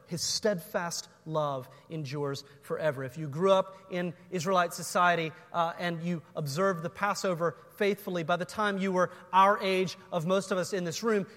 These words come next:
you had literally sung or recited these words thousands of times. So the final question is, why?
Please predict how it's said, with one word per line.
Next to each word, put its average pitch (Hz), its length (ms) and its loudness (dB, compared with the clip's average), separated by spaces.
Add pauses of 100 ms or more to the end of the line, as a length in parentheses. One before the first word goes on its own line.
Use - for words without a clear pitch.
you 208 100 2
had 202 160 2
literally 220 420 2
sung 220 460 4
or 226 180 2
recited 196 600 0
these 196 240 -2
words 208 320 2 (380)
thousands 214 520 2
of 180 100 -6
times. 135 640 -6 (4000)
So - 120 -8
the 185 60 -4
final 254 260 2
question 208 380 0
is, 117 160 -8
why? 175 320 -4